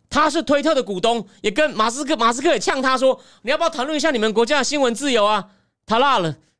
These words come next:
所以呢，他是沙特阿拉伯最经商最成功的王-，的那个王子。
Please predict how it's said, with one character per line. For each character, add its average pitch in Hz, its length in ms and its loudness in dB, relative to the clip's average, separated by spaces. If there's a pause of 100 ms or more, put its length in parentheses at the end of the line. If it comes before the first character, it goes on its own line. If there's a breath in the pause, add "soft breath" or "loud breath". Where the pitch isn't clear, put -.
所 311 140 -2
以 302 60 2
呢， 269 100 2
他 285 100 2
是 302 60 -2
沙 302 160 2
特 285 60 0
阿 285 80 2
拉 277 40 0
伯 214 160 2
最 254 300 0 (160 loud breath)
经 294 220 0
商 285 180 0
最 285 140 0
成 226 160 2
功 254 120 2
的 240 120 2
王-， 185 320 0
的 220 100 0
那 262 80 -2
个 214 340 0 (340)
王 220 200 2
子。 175 300 -4